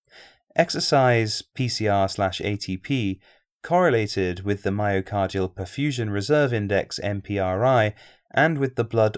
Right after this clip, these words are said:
oxygen level dependent bold signal intensity change, S I delta. The authors conclude that the pre-existing energetic deficit in diabetic cardiomyopathy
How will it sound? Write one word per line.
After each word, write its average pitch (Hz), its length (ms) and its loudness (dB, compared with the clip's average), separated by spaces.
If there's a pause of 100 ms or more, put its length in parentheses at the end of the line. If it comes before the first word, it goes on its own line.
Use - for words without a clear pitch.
oxygen 98 500 -2
level 98 280 0
dependent 98 680 -4
bold 98 480 0
signal 110 380 -4
intensity 104 580 -4
change, 95 460 -4
S 98 240 -4
I 95 140 0
delta. 117 560 0 (1300)
The 123 100 0
authors 165 360 0
conclude 113 600 -2 (260)
that - 200 -6
the 110 80 0
pre-existing 123 800 -2
energetic 104 580 -4
deficit 151 720 -2
in 101 120 -6
diabetic 104 600 2
cardiomyopathy 98 1120 0